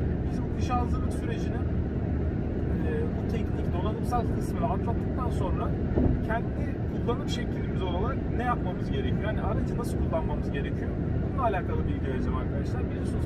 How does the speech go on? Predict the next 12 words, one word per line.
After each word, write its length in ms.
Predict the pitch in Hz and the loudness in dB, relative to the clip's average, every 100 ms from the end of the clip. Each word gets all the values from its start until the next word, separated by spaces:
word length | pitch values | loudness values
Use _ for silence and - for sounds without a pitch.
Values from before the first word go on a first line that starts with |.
| - | 0
kışın, 240 | - - | 0 0
e, 720 | - - - - - - - 165 | 0 -2 -2 -2 0 0 0 -2
havanın 340 | 175 247 254 | 0 0 0
soğuk 340 | - 233 254 240 | 0 -2 0 -2
olmasından 440 | 226 226 - 240 - | 0 -2 0 -2 0
kaynaklı, 400 | 220 190 - - | 0 0 -2 -2
zeminin 420 | - 196 185 - | -2 -2 -2 0
kaygan 340 | 180 - - | 0 0 -2
olmasından 460 | - - - 349 - - | -2 -2 -2 -2 -2 0
kaynaklı, 460 | - - - - - - - - - | 0 0 0 0 0 -2 -2 0 0
e, 40 | - - - - - - - - - - - - - | 0 0 0 0 0 0 0 0 0 0 0 0 0
tutunma 420 | - - - | 0 -2 0